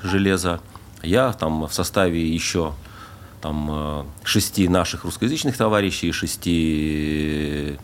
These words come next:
индийцев, э, которые со стороны правления, мы в Джебель-Али как раз-таки открыли офис,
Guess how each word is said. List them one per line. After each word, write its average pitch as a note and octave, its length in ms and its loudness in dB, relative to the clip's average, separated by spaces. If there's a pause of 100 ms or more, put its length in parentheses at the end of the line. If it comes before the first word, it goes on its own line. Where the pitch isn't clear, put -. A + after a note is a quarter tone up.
(640)
индийцев, A2 680 2
э, F2 320 2
которые E2+ 260 0
со E2+ 60 -6
стороны F2 360 2
правления, E2 720 0 (600)
мы G#2+ 640 4
в D2+ 80 -8
Джебель-Али E2+ 540 2
как F2+ 160 -4
раз-таки E2+ 340 -2
открыли E2 840 0
офис, C#3 520 0